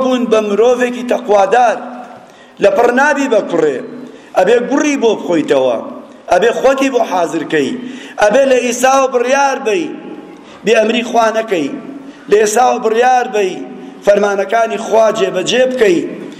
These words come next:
لە ئێساوە بڕیار بدەی، خوا چی خۆش پێخۆشە، ڕەسوول وڵا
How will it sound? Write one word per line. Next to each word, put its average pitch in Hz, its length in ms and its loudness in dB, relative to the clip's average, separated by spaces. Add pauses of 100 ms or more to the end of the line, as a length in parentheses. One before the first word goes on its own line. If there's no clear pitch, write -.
(200)
لە 180 120 4
ئێساوە 240 420 2
بڕیار 240 480 2
بدەی، 208 280 0 (800)
خوا 240 340 4 (380)
چی - 200 -4
خۆش 190 240 4 (140)
پێخۆشە، 160 500 0 (400)
ڕەسوول 202 340 2
وڵا 226 220 2